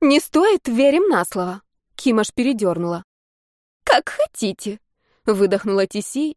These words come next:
и полетела дальше, оставляя позади себя два полутрупа. Все замолчали, обдумывая ее слова. А моя виртуальная помощница заметно ускорилась или просто осмелела.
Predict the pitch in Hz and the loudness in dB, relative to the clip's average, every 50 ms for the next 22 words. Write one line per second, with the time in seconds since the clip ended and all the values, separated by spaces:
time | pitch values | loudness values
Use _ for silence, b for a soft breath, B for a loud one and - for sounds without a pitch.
0 | _ _ - 226 202 - 220 208 208 196 - 214 208 208 208 196 190 254 311 349 | _ _ -4 -2 0 0 0 0 0 -2 0 0 2 2 2 0 0 -2 -4 -4
1 | - - - 214 208 - - 214 202 214 208 202 202 - - 190 208 202 185 202 | -6 -6 -6 -6 -6 -4 -4 -4 -2 0 0 0 0 -2 -2 -2 -2 -2 -2 -4
2 | 202 - - 185 208 208 196 185 196 190 208 202 - - 233 269 302 - - 170 | -6 -6 -6 -2 -2 -2 -2 -2 0 0 0 0 0 -2 -4 -4 -4 -4 -4 -6
3 | 156 - - 165 - _ _ _ _ _ _ _ _ _ _ _ _ _ _ _ | -6 -6 -8 -14 -14 _ _ _ _ _ _ _ _ _ _ _ _ _ _ _
4 | _ - - - 202 190 180 160 185 180 185 185 185 175 - - 214 208 240 254 | _ -14 -6 0 0 0 0 0 -2 0 2 0 0 0 -2 -4 -4 -2 -2 -2
5 | 233 196 180 180 170 160 196 190 190 185 180 190 185 185 185 190 165 190 190 196 | 0 0 0 -2 -2 -2 -2 0 0 0 2 2 4 4 2 2 0 -2 0 0
6 | 196 - - 226 240 233 180 165 160 160 _ _ _ _ _ _ _ _ _ _ | 0 0 0 -2 0 0 -2 -4 -6 -8 _ _ _ _ _ _ _ _ _ _
7 | _ _ _ _ _ _ _ _ _ - - 190 196 202 196 190 196 190 190 180 | _ _ _ _ _ _ _ _ _ -2 0 2 2 4 2 2 2 0 -2 -2
8 | - 196 190 190 196 196 190 190 185 - 196 202 247 330 330 - 262 226 - - | 0 0 2 2 2 0 0 0 0 -2 -2 -2 -2 -2 -2 -2 -4 -4 -2 -2
9 | 214 196 185 214 208 202 208 202 - - 202 202 - - - - - - - 240 | -2 0 0 0 0 0 0 0 0 0 -2 -2 -2 -4 -6 -6 -6 -6 -4 -2
10 | 277 320 311 269 240 220 - - - _ _ - - 226 226 226 - - 233 226 | -2 0 0 0 0 0 -2 -6 -16 _ _ -2 0 2 2 0 2 2 0 0
11 | - - 233 233 233 - - 285 302 269 208 165 160 156 160 | 0 0 -2 -2 0 0 -2 -2 -2 -2 -2 -4 -6 -6 -10